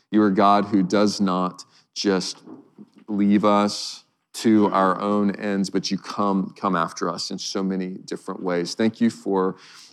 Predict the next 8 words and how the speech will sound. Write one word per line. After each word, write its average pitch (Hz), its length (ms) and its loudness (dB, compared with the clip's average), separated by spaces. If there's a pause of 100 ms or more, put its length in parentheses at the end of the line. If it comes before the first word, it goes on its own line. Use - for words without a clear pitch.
this - 360 0 (580)
sobering, 127 1160 4 (180)
shocking, 107 920 2
but, 101 480 -2
but 107 120 -2
really 110 220 4
beautiful 92 880 -2 (240)
picture 92 640 -2